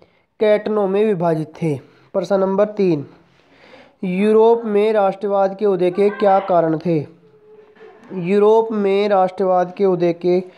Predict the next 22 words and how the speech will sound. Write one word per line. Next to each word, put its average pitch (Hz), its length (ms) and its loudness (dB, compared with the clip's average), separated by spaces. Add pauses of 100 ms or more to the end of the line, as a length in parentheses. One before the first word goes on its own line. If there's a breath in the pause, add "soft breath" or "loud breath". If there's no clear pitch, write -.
(280 loud breath)
कारण 185 360 2
नए 196 320 2
मध्य 202 640 -2 (240)
वर्ग 185 380 0
का 214 60 2
उदय 196 340 2
तथा 185 460 -2 (380 loud breath)
उदारवादी 196 880 2 (160)
विचारधारा 185 720 -2
का 196 100 -2
प्रसार 170 460 -4
था। 160 400 -6 (760 soft breath)
प्रश्न 196 240 -2
नंबर 190 220 0
चार, 170 440 0 (540 soft breath)
उदारवादी 202 720 2
राष्ट्रवाद 190 720 0 (600 soft breath)
से 196 120 4
आप 190 280 2
क्या 190 200 2
समझते 170 480 -4
हैं? 165 280 -2